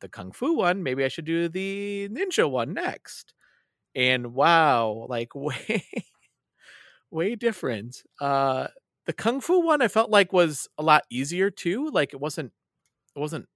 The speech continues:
all that difficult. Um, the Japanese one, you are a, uh, you are a samurai, or no, you're a ninja, and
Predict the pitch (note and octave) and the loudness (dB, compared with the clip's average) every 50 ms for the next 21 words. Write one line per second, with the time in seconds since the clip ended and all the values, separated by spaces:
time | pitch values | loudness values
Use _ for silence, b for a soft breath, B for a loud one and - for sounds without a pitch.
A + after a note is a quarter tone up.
0 | _ _ _ _ _ _ _ _ _ _ _ _ - B2+ C3 A#2+ G2 - - B2+ | _ _ _ _ _ _ _ _ _ _ _ _ -4 -2 -2 -2 -4 -6 -10 -12
1 | C#3+ F3+ - - A#3+ C4 C4 - - - b b b b b b b b b b | -12 -10 -6 -4 -4 -4 -6 -8 -14 -20 b b b b b b b b b b
2 | b b b b - B2 B2 A#2 A2 G2+ G2 - _ _ _ _ C3+ C#3 C3 B2+ | b b b b 2 6 6 6 6 4 0 -6 _ _ _ _ -2 0 0 0
3 | B2 A#2+ A#2 A2+ - - C3+ C#3 D3 - F#3+ F#3 A#3+ D4+ D4+ - F3+ D#3 C#3+ C3+ | 0 -2 -2 -4 -2 0 0 2 2 0 -2 -2 -2 -2 -4 -4 -2 2 2 2
4 | C3+ C3 C3+ C3 C3+ C3+ C3 B2 B2 B2 A#2+ A#2+ A2+ A2+ A2 A2 A2 A2+ - _ | 2 2 0 -2 0 2 2 4 4 4 2 2 0 -2 -2 -4 -6 -8 -12 _
5 | _ _ _ _ _ _ _ _ _ _ A2+ A2+ A#2 G#2+ G2+ F#2+ F#2 F2 F2 - | _ _ _ _ _ _ _ _ _ _ -2 0 2 2 2 0 -2 -4 -8 -12
6 | - - _ _ _ _ _ _ _ _ _ _ _ _ _ _ _ _ _ _ | -16 -20 _ _ _ _ _ _ _ _ _ _ _ _ _ _ _ _ _ _
7 | - B2+ B2+ C#3 C#3+ C#3 C3 B2+ B2 A#2 G#2+ G#2 - - - D3+ D3+ D#3+ D3+ B2+ | -12 -6 -4 0 2 2 4 4 4 2 0 -2 -4 -2 0 0 0 0 0 -2
8 | A2 F#2 E2 E2 D#2+ D#2 G2 B2 D3+ D#3 - _ _ - D3+ E3 D#3+ C#3+ A2 A2 | -4 -4 -6 -8 -10 -12 -12 -14 -14 -16 -18 _ _ 2 4 4 4 4 2 0
9 | A#2+ C3 B2 A#2 A2 A#2 C3 C3+ C3 A2 - F#2 E2 E2 G2 A#2 - _ _ _ | 0 -2 -2 -2 -2 -4 -6 -6 -6 -8 -10 -12 -12 -14 -16 -20 -20 _ _ _
10 | _ _ _ _ _ - B2+ B2+ B2 B2 A#2+ A#2 A#2 A2 A2 G2+ | _ _ _ _ _ -2 0 2 2 2 2 0 -2 -4 -6 -10